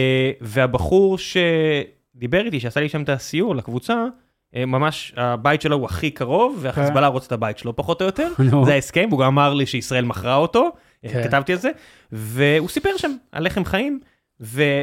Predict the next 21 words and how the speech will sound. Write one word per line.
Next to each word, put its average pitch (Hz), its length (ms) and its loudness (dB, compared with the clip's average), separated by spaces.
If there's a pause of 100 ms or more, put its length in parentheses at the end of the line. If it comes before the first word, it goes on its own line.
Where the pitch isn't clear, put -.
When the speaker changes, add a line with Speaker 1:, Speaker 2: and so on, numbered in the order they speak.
Speaker 1:
והוא 147 180 -2
זרק 160 300 0
שם 175 160 -2
למשל 156 300 -4
כל 185 100 0
מיני 185 160 0
דברים 220 640 -2
על 120 160 -2
אנשים 220 380 -4
שם, 185 280 -4 (380)
והיה 123 160 -2
מותר 156 280 0
לנשים 151 420 -2
ואסור 196 340 -2
לנשים, 175 420 0 (120)
Speaker 2:
Mm. - 20 6 (260)
Speaker 1:
שכל 170 280 0
מיני 170 220 -2
תל 151 200 0
אביביות 156 500 2
סביבי, 202 560 0